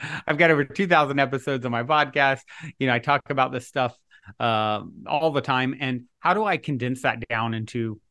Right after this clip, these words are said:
you know, a hundred pages, three hours to listen to, something really concise?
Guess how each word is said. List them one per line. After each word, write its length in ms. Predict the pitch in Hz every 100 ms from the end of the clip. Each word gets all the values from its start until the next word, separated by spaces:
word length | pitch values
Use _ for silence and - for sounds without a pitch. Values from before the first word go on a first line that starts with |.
| -
you 120 | 120
know, 180 | 95 104
a 60 |
hundred 300 | 107 151 135
pages, 480 | 139 127 127 120 117 -
three 240 | 135 143
hours 400 | 131 131 127 117
to 80 | 135
listen 260 | 117 113 113
to, 180 | 117 110
something 460 | 160 151 151 131
really 280 | 113 120 117
concise? 500 | 117 107 101 95 -